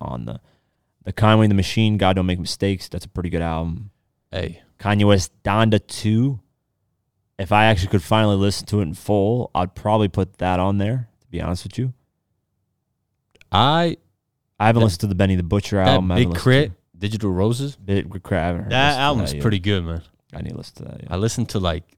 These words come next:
Speaker 2: let me see where I was at. Uh, first eleven tracks.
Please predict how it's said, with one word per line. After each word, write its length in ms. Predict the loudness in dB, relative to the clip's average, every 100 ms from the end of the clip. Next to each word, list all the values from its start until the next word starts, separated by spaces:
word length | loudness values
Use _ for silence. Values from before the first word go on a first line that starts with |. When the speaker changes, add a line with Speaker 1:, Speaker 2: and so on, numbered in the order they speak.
| _
Speaker 2:
let 60 | -10
me 80 |
see 240 | -10 -10 -10
where 160 | -8
I 40 | -8
was 200 | -8 -12
at. 240 | -14 -16 -20 _ _
Uh, 440 | -18 -16 -16 -16 -18 _ _ _ _ _ _ _ _ _ _ _ _ _ _ _ _ _ _ _ _
first 380 | -2 -2 -4 -14 _ _ _ _ _
eleven 460 | -4 0 0 0
tracks. 540 | -4 -4 -4 -4 -10